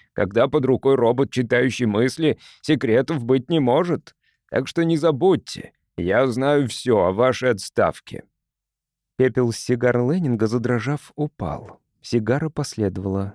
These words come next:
за ним. «Что? Что?» Богерт злорадно усмехнулся. «И я новый директор, понятно?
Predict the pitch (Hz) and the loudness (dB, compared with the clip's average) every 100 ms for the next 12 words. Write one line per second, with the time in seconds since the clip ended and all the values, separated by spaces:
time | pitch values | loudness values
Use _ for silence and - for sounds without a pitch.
0 | - 107 95 82 - - - _ _ _ | -12 -6 -4 -4 -8 -14 -20 _ _ _
1 | _ _ - - - 95 113 143 147 - | _ _ -18 -18 -12 -6 -4 -4 -6 -12
2 | _ - - - 120 156 202 147 - _ | _ -14 -14 -4 2 4 4 2 -4 _
3 | _ _ _ - 90 143 170 170 - - | _ _ _ -6 0 0 0 -4 -6 -12
4 | - 104 113 110 110 110 104 117 101 - | -8 0 2 2 0 -2 -4 -4 -4 -4
5 | - - - - - _ _ _ - 110 | -8 -10 -16 -18 -20 _ _ _ -4 -2
6 | 113 92 107 160 147 - - - - 104 | 0 0 0 2 0 -4 -14 -18 -4 0
7 | 110 117 143 127 143 143 170 127 104 127 | 2 4 2 2 2 2 2 0 0 2
8 | 135 143 202 160 117 - | 2 4 2 0 -4 -4